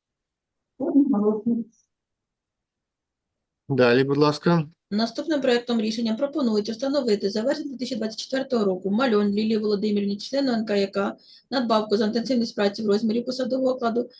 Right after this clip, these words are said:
Speaker 3: та премії в розмірі тридцять дев'ять тисяч шістсот двадцять гривень за фактично відпрацьований час.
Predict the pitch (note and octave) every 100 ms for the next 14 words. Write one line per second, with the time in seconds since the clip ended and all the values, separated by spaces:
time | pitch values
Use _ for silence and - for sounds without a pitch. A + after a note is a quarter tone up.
0 | - _ C4+ C#4+ A#3+ G#3+ G#3+ G#3 G#3+ G#3
1 | G#3 G#3 - B3 B3+ A3+ G#3 G3+ G#3 A3+
2 | A3+ - A3 F#3 G3 G3 G3 B3+ D4+ C4
3 | G#3+ F#3+ A3+ A#3 B3+ G#3+ F#3+ F#3 F#3+ G3
4 | G3 E3+ E3+ -